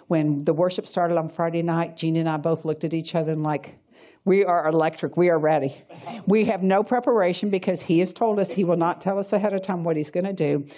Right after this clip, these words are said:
But as soon as the worship started, the Spirit fell, and we both looked at each other and, "Are we gonna sing a song or should we just go?" You know?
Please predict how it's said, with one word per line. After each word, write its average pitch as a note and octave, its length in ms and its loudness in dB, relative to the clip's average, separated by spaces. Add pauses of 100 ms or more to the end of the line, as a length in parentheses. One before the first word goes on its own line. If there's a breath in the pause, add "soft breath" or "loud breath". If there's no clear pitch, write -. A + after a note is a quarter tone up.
(180 loud breath)
But F#3+ 100 0
as F3 120 -2
soon G3 280 2
as G#3 120 0
the A3 80 2
worship G3 380 -2
started, F3 520 0
the E3+ 100 0
Spirit F3 420 0
fell, E3 380 -2
and D3+ 220 -2 (220 loud breath)
we F3+ 100 4
both F3 240 0
looked F#3 160 -2
at D#3+ 120 -2
each D#3 200 -2
other D#3+ 220 0
and, D3 220 -4 (500 loud breath)
"Are D#3 60 0
we E3+ 80 2
gonna F3 180 0
sing F#3+ 240 -2
a F3+ 40 0
song F#3 220 0
or F3 80 -2
should - 160 -6
we D#3 80 0
just D3+ 240 -4
go?" C3 360 0 (120)
You D3 180 0
know? D#3+ 320 2